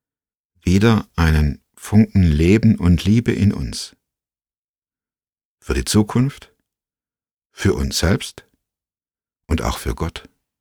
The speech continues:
Im Psalm dreiundsiebzig trifft der Autor nach einer Aufzählung von Schreckensnachrichten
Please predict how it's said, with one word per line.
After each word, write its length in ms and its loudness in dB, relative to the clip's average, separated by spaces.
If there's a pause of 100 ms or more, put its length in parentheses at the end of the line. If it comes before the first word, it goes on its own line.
(1900)
Im 140 2
Psalm 320 6
dreiundsiebzig 960 2
trifft 320 -2
der 160 4
Autor 680 0
nach 220 0
einer 380 0
Aufzählung 1000 2
von 300 2
Schreckensnachrichten 1160 -4